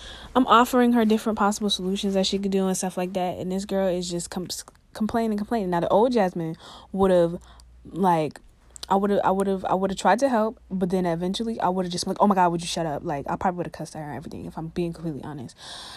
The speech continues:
But yesterday, I just started, I de-, I decided to ignore her. Now, that was me on a good day. Now, mind you, it was in the morning. I'm not a morning person. If she called me on a bad day, I probably would've still reacted like that. And it, to be honest, it's always gonna be a process. It's always gonna be,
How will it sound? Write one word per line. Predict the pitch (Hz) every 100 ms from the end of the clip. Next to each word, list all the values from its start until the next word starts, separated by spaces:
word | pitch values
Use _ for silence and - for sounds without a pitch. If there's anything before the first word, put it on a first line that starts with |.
| -
But | 208
yesterday, | 220 254 262
I | 220
just | 233 233
started, | 220 -
I | 196
de-, | 196 -
I | 180
decided | 185 170 175
to | 165
ignore | 165 175
her. | 180 - - - - -
Now, | 214 190
that | 202
was | 233
me | 214
on | 190
a |
good | 190 175
day. | 147 - 214 - - -
Now, | 190
mind | 196 190
you, | 190
it |
was | 190
in | 175
the | 170
morning. | 175 160 117 - - - - - -
I'm | 190
not | 196 180
a |
morning | 175 170
person. | - 170 - - - - - -
If |
she | -
called | 247 277
me | 226
on |
a |
bad | 190 196
day, | 220 233
I | -
probably | - 214 208
would've | 202 196
still | 185 - 202
reacted | 185 175 165 175
like | 170 160
that. | 175 -
And | - 214
it, | -
to | - 208 226
be | 220
honest, | 233 220 208
it's | 202
always | - 202 196 190
gonna | 185
be | 175 160
a |
process. | - 175 165 - 165
It's | 175
always | - 180 185
gonna | 190 175
be, | 170